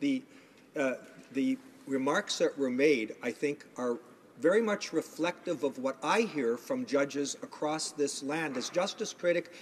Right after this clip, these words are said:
for the opposition, I frequently hear from judges, mostly at the provincial court level, that are de-, dealing with these issues in my province, and they are as frustrated as other Canadians with the status quo.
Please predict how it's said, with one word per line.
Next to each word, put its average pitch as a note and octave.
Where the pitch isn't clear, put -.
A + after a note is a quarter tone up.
for E3
the D3+
opposition, D3+
I C3+
frequently F#3+
hear D3+
from C#3+
judges, C#3+
mostly A#3+
at G#3+
the -
provincial F#3
court D#3+
level, D#3
that D3
are C#3
de-, D3
dealing F3
with D#3
these C#3
issues D3
in B2+
my C3+
province, C#3
and C#3
they G3+
are E3
as C3+
frustrated F#3
as C#3
other F3
Canadians C#3+
with B2+
the A#2+
status B2+
quo. F#2+